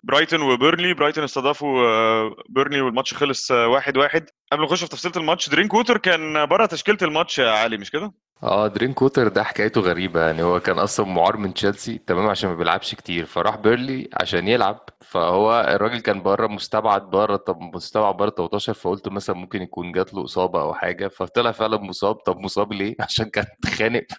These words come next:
Speaker 2: اتخانق في الكلاب قبلها بيو-، قبلها بيومين، وكان،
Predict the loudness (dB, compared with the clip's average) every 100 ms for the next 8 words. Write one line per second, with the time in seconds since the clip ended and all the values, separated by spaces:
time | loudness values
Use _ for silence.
0 | -16 -8 -8 -8 -6 -2 0 0 -4 -8
1 | -2 0 0 0 0 0 2 2 2 2
2 | 0 0 0 2 0 0 -2 -6 _ -20
3 | -20 -20 _ _ -4 2 4 6 6 4
4 | 4 4 4 2 0 0 -2 0